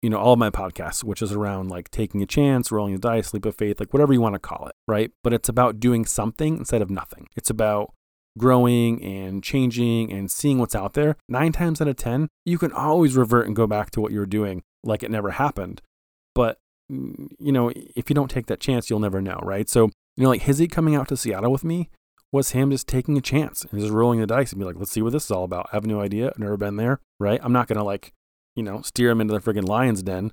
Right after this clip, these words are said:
So, you know, he had a little bit of faith in me, a little bit of trust, which is good. So, you know, like I said, I think another week out there and he would have been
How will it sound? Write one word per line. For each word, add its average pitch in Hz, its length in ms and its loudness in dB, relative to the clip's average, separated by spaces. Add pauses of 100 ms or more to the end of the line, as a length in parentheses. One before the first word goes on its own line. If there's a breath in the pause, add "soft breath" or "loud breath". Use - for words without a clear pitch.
(100)
So, 101 380 0
you 113 100 -2
know, 98 100 -2
he 113 260 -4
had 104 160 -4
a 104 40 2
little 101 80 2
bit 98 100 -4
of 95 80 -6
faith 95 240 -4
in 101 60 -4
me, 131 160 4
a 131 40 4
little 107 120 0
bit 95 100 -4
of 82 80 -10
trust, - 260 0
which 107 160 -8
is 98 140 -10
good. 135 260 4 (160)
So, 104 360 0
you 127 60 -2
know, 151 140 0 (100)
like 165 100 -2
I 143 60 2
said, 110 140 2
I 117 80 2
think 233 160 -4
another 151 200 4
week 110 440 2 (580)
out 104 180 0
there 98 160 -4
and 98 100 -4
he 117 80 2
would 110 100 4
have 98 80 0
been 92 320 -2